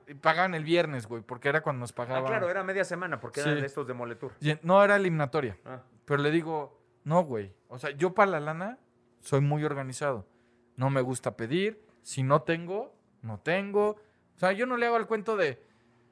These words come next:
Speaker 1: "Vámonos de borrachos y no tengo dinero. Ah, pongo en la tarjeta". No, güey. Porque me desbalanceo en eso. Entonces,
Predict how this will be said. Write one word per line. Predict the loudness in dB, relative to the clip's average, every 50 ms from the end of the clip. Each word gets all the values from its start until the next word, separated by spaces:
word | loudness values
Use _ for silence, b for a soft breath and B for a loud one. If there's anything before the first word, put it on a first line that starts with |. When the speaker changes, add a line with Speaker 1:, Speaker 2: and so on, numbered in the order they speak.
| b b _ 4
Speaker 1:
"Vámonos | 6 6 8 6 4 2 2
de | 2 4
borrachos | 4 4 4 4 4 4 4 4 4 4 2 -4 -14 _ _ _ _ -16
y | -12 -6
no | -2 -2 2
tengo | 2 0 0 0 -4
dinero. | -4 -4 -4 -4 -4 -4 -4 -6 -8 -14 -20 -14 -6
Ah, | 0 2 2 2 2 -2
pongo | -4 -4 -2 -2
en | -4
la | -4 -2
tarjeta". | -2 -4 -2 -4 -4 -2 -4 -4 -4 -8
No, | -6 -6 -6 -6
güey. | -8 -12 -14 -16 _ _ _ _ _ _ _ _ _ _ _ _ _ _ _
Porque | -6 -6 -4 -2 -2
me | -2 -2
desbalanceo | -4 -2 -2 -4 -4 -4 -4 -4 0 0 0
en | 0 0
eso. | -2 -4 -4 -6 -8 _ _ _ b b b b b b b b b b b b _
Entonces, | -12 -12 -12 -12